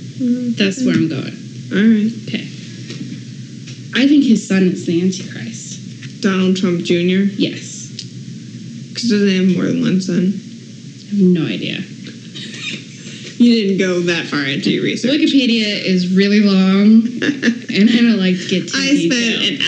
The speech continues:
Speaker 1: hour, and then I was like, "I'm done."
Speaker 2: It wasn't.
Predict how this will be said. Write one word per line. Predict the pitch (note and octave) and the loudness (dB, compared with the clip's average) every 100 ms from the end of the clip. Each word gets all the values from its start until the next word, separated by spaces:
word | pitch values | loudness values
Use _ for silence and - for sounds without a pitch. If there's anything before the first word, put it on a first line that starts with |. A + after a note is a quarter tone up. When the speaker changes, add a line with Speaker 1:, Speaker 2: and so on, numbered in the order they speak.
| F#3+ | -2
Speaker 1:
hour, | F#3+ G3+ G3 G3 | 0 0 0 -2
and | - G3 F#3 F#3 | -2 -2 0 2
then | F3 F3 | 0 0
I | F3 | -2
was | F3 F3+ - | -2 -2 -2
like, | D3+ D3 D3 - | -2 -2 -4 -4
"I'm | C4+ C#4+ | 2 4
done." | A3 D3+ C#3 G3+ A3 | 4 2 -2 0 2
Speaker 2:
It | |
wasn't. | C#4+ C#4 A#3+ | 2 2 0